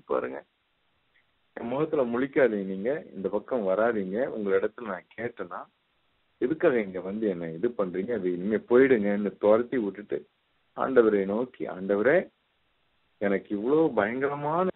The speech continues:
தீமை செய்த இவர்கள் மீது அக்னி வந்து எரிக்கட்டும்னு" எலியா மாதிரி சொல்லியிருக்கலாம். சொல்லியிருந்தா கேட்டிருக்கு பாரு ஆண்டவர். ஆனா அவன் அப்படி கேட்காம, யோபு தன்னுடைய நண்பர்களுக்காய்,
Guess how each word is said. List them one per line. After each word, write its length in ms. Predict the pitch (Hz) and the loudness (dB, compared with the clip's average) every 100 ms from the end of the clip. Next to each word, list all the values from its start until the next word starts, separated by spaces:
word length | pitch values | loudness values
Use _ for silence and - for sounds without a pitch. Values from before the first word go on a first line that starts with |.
| - | -6
தீமை 380 | 131 139 127 113 | -6 -6 -8 -4
செய்த 240 | 104 95 | -4 -2
இவர்கள் 400 | 92 90 92 90 | -2 -2 -4 -6
மீது 340 | 95 139 139 98 92 _ _ _ _ _ _ _ - | -2 0 2 2 -2 _ _ _ _ _ _ _ -4
அக்னி 440 | 98 127 160 127 | -2 0 2 4
வந்து 220 | 107 127 | 2 2
எரிக்கட்டும்னு" 760 | 113 104 127 135 135 117 139 131 | 6 6 6 4 2 2 -2 2
எலியா 400 | 107 127 151 120 | 4 4 2 2
மாதிரி 300 | 107 135 147 | 0 -4 -4
சொல்லியிருக்கலாம். 540 | 127 127 131 - - - _ _ _ _ _ _ _ _ _ | -6 -2 -4 -4 -12 -14 _ _ _ _ _ _ _ _ _
சொல்லியிருந்தா 420 | 139 170 185 180 180 | -2 4 4 4 0
கேட்டிருக்கு 540 | - 175 185 170 147 | 2 0 0 -4 -10
பாரு 320 | 135 127 95 | 0 2 2
ஆண்டவர். 380 | 90 90 82 73 _ _ _ _ _ _ | -2 -6 -8 -10 _ _ _ _ _ _
ஆனா 180 | - 110 | -12 -6
அவன் 140 | 123 101 | -6 -6
அப்படி 300 | 87 87 - | -8 -12 -8
கேட்காம, 520 | 107 101 - 98 143 - _ - | -6 -6 -6 -10 -12 -14 _ -6
யோபு 580 | 104 110 110 98 92 131 _ - | 6 6 6 2 -4 -4 _ -6
தன்னுடைய 380 | 95 87 82 85 | -4 -2 -4 -4
நண்பர்களுக்காய், 1080 | 90 110 139 120 92 87 82 - 92 85 | -4 0 2 2 0 -2 -4 0 0 -2